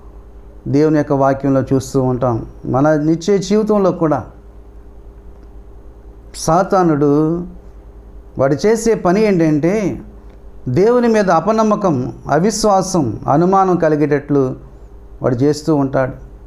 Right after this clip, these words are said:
కొన్ని కొన్నిసార్లు మనం అనుకుంటూ ఉంటాం,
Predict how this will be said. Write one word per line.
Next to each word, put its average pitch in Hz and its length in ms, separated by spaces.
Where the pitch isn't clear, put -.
కొన్ని 180 180
కొన్నిసార్లు 190 500
మనం 185 220
అనుకుంటూ 185 440
ఉంటాం, 156 400